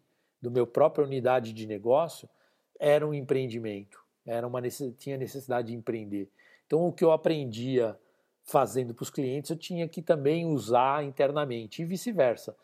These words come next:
Aquilo que eu aprendia internamente, muitas vezes eu levava pro cliente também.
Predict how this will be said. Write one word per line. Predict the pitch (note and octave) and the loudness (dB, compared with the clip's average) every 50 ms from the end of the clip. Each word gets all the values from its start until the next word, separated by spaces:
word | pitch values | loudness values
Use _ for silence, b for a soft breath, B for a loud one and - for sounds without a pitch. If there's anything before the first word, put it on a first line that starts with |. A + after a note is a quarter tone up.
| b b b b b | b b b b b
Aquilo | b A#2 - - C3 B2 | b -6 -2 -2 -4 0
que | - C3+ | 2 0
eu | |
aprendia | C3+ C3+ C3+ C3 C3 B2+ A2+ B2 B2+ | 2 2 0 -4 -4 -6 -6 -8 -6
internamente, | A#2+ - C3 B2 B2 B2+ B2 A#2+ A#2+ B2+ C3 - - D#3 D3+ D3+ D#3 _ - - | -2 0 0 0 0 -2 -4 -4 -6 -10 -10 -8 -8 -8 -8 -8 -10 _ -20 -20
muitas | B2+ A#2+ B2 C3 C3 C#3 A#2+ A2 B2 | -14 -12 -8 -2 0 0 0 0 -2
vezes | B2+ A#2+ B2+ | -4 -2 0
eu | C#3 | 0
levava | C3+ D3 C#3 A#2 C3 B2+ B2+ C3 C3 | 0 0 0 0 0 0 0 -2 -6
pro | - - C3 | -8 -12 -14
cliente | - - C#3 B2 A#2 A#2 - - | -12 -10 -10 -10 -10 -12 -12 -10
também. | - D3+ C#3+ B2+ A2+ A2 G#2+ | -8 -8 -6 -6 -8 -10 -12